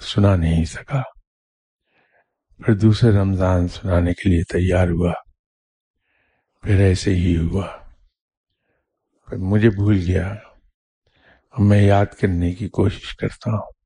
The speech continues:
لیکن مجھے نہیں یاد ہو رہا۔ میری رہنمائی کریں کہ میں ایسے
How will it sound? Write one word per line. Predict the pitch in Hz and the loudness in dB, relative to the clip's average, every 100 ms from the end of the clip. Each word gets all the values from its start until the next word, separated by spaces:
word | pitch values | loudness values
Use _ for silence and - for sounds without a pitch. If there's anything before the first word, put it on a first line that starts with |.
| _ _ _ _ _ _ _ _ _ - | _ _ _ _ _ _ _ _ _ -4
لیکن | 113 | 0
مجھے | 98 98 98 | 2 2 2
نہیں | 95 90 92 101 | 0 -2 -2 0
یاد | 87 87 92 | 0 -2 -6
ہو | 92 98 | -6 -4
رہا۔ | 98 101 - _ _ _ _ _ _ _ _ _ _ _ _ _ _ | -4 -4 -14 _ _ _ _ _ _ _ _ _ _ _ _ _ _
میری | 113 98 95 92 87 - - | 0 2 4 2 0 -4 -6
رہنمائی | 110 101 90 90 92 92 87 | -2 2 2 2 2 2 0
کریں | - 90 95 | -2 0 0
کہ | 98 - | -2 0
میں | 85 85 | 2 2
ایسے | 95 - - | 0 -2 -10